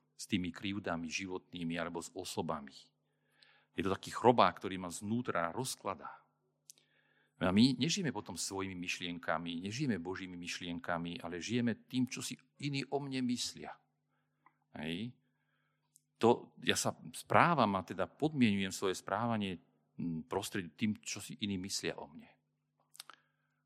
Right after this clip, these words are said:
A to je obrovská chyba. Alebo, e, keď prídeme raz pred Božiu tvár, tak sa nás nebude Boh pýtať, že, "No, tak čo si tí druhí o tebe mysleli?" Ale sa nás opýta, čo si si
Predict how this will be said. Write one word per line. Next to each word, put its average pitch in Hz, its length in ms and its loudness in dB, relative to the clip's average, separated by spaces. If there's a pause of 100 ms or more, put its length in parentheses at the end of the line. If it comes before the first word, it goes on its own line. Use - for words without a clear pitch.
(280)
A - 80 -10
to 92 160 4
je 90 240 4
obrovská 90 400 -6
chyba. - 320 -8 (1040)
Alebo, 92 560 6
e, - 1200 -10 (400)
keď 101 160 0
prídeme 98 240 -2
raz 95 160 0
pred 98 160 -4
Božiu 90 320 -6
tvár, 92 400 6
tak - 160 -8
sa - 80 -6
nás 95 160 -2
nebude 110 320 0
Boh 82 160 -6
pýtať, 92 360 -2
že, 92 140 -4 (640)
"No, 87 160 0 (160)
tak 92 160 -10
čo - 160 -6
si 135 160 -4
tí 104 80 -2
druhí 87 320 -6
o 80 60 -6
tebe 80 180 -8
mysleli?" 78 480 -6 (800)
Ale 95 80 -4
sa 90 160 -2
nás 85 80 0
opýta, 90 320 -4
čo - 160 -8
si - 240 -8
si - 20 -8